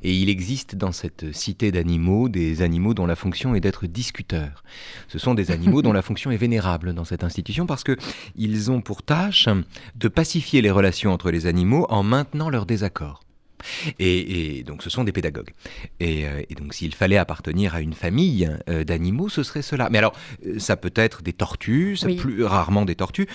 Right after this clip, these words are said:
Speaker 1: plus souvent des chats, parce que les discuteurs vivent sur des murets et que les murets sont les endroits les plus chauds de la ville.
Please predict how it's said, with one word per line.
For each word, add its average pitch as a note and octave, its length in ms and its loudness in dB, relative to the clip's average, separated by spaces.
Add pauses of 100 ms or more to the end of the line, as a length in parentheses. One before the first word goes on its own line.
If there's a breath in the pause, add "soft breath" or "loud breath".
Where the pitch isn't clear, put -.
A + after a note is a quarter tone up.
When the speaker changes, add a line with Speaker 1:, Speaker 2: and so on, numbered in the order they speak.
(240 loud breath)
Speaker 1:
plus C4+ 140 2
souvent F3+ 280 4
des B2 120 4
chats, - 320 0 (420 loud breath)
parce - 280 0
que F#3+ 100 -4
les C#3 140 0
discuteurs C#3 560 -2
vivent D3+ 200 -4
sur B2 160 -2
des B2+ 80 2
murets A2 380 0 (400 loud breath)
et G2 80 -2
que G#2+ 100 4
les G#2 120 6
murets G#2+ 340 4
sont A#2+ 180 -4
les F#2+ 160 0
endroits G2 240 0
les C3+ 80 -2
plus - 160 -6
chauds A#2 220 -4
de G#2 60 -6
la G2 60 -2
ville. E2 220 -8